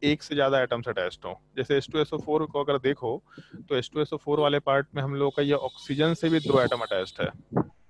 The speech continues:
लेकिन उससे दो ही atom attached है, जबकि sulfur से चार atoms attached हैं। तो ज्यादा atom जिधर से अटैच्ड होंगे उसको central atom बोलेंगे। लेकिन अगर ethene की बात करें तो दोनों carbon से equal number of atoms attached है, मतलब दोनों central एटम होगा।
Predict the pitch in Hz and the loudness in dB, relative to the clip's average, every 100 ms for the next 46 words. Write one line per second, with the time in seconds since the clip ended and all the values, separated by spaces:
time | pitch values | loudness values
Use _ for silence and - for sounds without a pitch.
0 | _ - - - 131 160 156 - 156 135 | _ -12 -12 -8 -4 -2 -2 -2 0 2
1 | 131 165 160 156 151 135 127 - 151 143 | 2 2 2 2 0 2 0 0 -2 -2
2 | - 135 131 127 147 170 156 - 131 135 | -2 -2 -2 0 -2 -2 -4 2 2 4
3 | 123 117 113 107 92 95 - 104 - - | 0 -2 -4 -4 -2 -4 -6 -4 -4 -4
4 | - - 123 131 147 151 147 151 143 151 | -8 -2 0 4 4 4 0 0 0 2
5 | 151 143 143 - 147 143 147 139 131 135 | 0 0 -2 -2 -4 -4 -4 -6 -4 0
6 | 127 135 131 120 113 107 110 - _ - | 0 0 -2 -2 -2 -2 -4 -10 _ -18
7 | - 127 135 135 139 139 - 151 156 143 | -4 -2 0 0 0 -2 -2 -2 0 2
8 | 127 - 117 113 139 135 - 120 123 156 | 2 2 -2 -2 -4 -8 -4 -4 -2 0
9 | 170 143 135 135 147 139 117 107 160 _ | 0 2 2 0 -2 -2 -4 -4 -6 _
10 | - - - 143 - 156 151 143 135 131 | -20 -18 -6 -6 0 2 2 0 0 0
11 | 120 123 117 117 107 104 131 117 123 - | -2 -4 -4 -4 -2 -2 -4 -4 -6 -4
12 | 127 151 151 147 147 131 131 123 110 107 | -2 -2 -2 -4 -2 -2 -2 -4 -2 -4